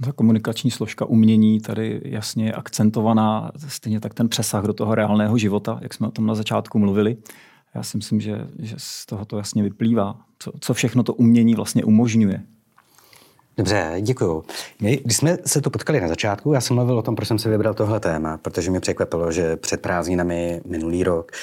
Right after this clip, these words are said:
Speaker 2: a, se téma výchov dostalo dokonce i do médií, na, i do těch velkých mediálních titulů, kde se řešilo to, že část lidí, kteří se podíleli na revizi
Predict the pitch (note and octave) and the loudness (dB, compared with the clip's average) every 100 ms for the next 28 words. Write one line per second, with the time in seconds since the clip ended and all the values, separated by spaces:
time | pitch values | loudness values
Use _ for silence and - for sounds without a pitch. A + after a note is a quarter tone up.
0 | - - - - F#2+ F2 F2 E2+ E2 D#2+ | -14 -14 -14 -10 -4 -2 0 -2 -4 -8
1 | - - - F2 - F2+ E2 F2 E2 F#2 | -12 -4 -4 -4 -2 -2 0 0 0 0
2 | F2 E2 - F2 E2+ E2 - E2+ D#2+ F2 | 0 -2 -2 -2 -4 -6 -4 -4 -2 -2
3 | G2 F#2+ E2+ E2+ D#2+ E2 F2+ E2+ D#2+ D#2 | 0 0 2 0 -2 -2 0 0 -2 -4
4 | D#2 - - - E2 E2+ F2 E2 E2+ - | -8 -14 -18 -6 -2 0 0 0 -2 0
5 | F#2+ F2+ F2 F2 F2 F2 F#2 - F2+ F#2+ | -2 0 0 2 0 -2 -4 -2 -2 0
6 | F2+ F2+ F2+ D#2 F#2+ F#2 F2 E2+ - F#2+ | 0 0 -2 -2 2 2 2 -2 0 0
7 | F2+ F2 - - - - E2+ F2+ F2+ D2 | 2 0 -4 -14 -18 -8 -2 0 0 0
8 | - F#2+ F#2+ - F#2 F#2 F2 - - G2 | -2 -2 -2 -2 -2 -2 -4 -6 -4 -2
9 | F2+ D#2 F2+ F2 F2 E2+ D#2+ E2+ D#2 E2+ | -2 0 0 0 2 0 -2 -2 0 0
10 | E2+ F2 F#2 | 0 -2 -4